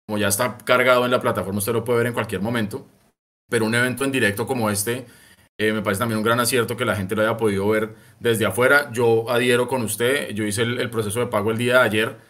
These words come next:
em, y también muy fácil, muy rápido, dan todas las opciones, P S E o multipagos, creo que es que se llama también la otra cosa, o todas sus tarjetas de crédito, y me parece que, que es un gran intento. Y, y por ahí la gente que no ha tenido la oportunidad de conocer, eh, esa plataforma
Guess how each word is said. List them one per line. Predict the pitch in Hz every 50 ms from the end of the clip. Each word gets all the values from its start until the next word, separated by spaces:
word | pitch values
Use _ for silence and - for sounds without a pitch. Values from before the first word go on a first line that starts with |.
| _ _ _ _ _ _ _
em, | 104 107 104 104 104 104 104 101 101 101 98 98 98 95 92 90 87 87 90 - - - -
y | 127 120
también | 120 113 113 120 120 117
muy | 117 117 113 110
fácil, | 113 135 127 131 143 131
muy | 131 123 120
rápido, | 117 127 127 127 - 139 135 123
dan | 107 104 101
todas | 101 117 117
las | 120 113
opciones, | 113 104 - 113 107 107 113 110 113
P | 117 117 107 107
S | 98 - 101
E | 95 98 107 120 131 131 135 131 127
o | 117 110 104 101 101 98 95 92 90
multipagos, | 92 98 101 98 98 104 92 - 104 107 120 123 117 110
creo | - 101
que | 110
es | 101 107
que | 117
se | 107
llama | 104 98 104 107
también | 104 117 101 98 101
la | 104 107
otra | 104 113 120 117 117
cosa, | 127 127 127 131 135 120
o | 110 101
todas | - 104 101 101
sus | - -
tarjetas | 110 101 101 113 117
de | 113
crédito, | 110 117 117 123 135 - - - - - - - - - - - _ _ _
y | 113
me | 117 110
parece | 110 110 104 101 95 101 101
que, | 104 131 123 113 104 90 95
que | - 110
es | 101 107
un | 123 123
gran | 123 127 127 127
intento. | 131 127 - 151 139 131 117 - 131 139 - - - _ _ _ _ _ _ _ _ _ _ _ -
Y, | 131 131 127 127 127 123 123 120 120 117 113 117 113
y | 135 117
por | 123 131 123
ahí | 120 127 139
la | 143 151 156
gente | 165 170 165 156 160 170
que | 170 175
no | 147
ha | 127 123 120 147
tenido | 143 143 143
la | 151
oportunidad | 151 160 147 - 147 131 123 120 113 110 113
de | 113 113
conocer, | 143 143 139 123 107 - 117 117 123 120 131 143 -
eh, | 143 139 143 143
esa | 143 131 139 -
plataforma | 143 139 131 131 110 - 113 113 113 123 127 135 131 123 -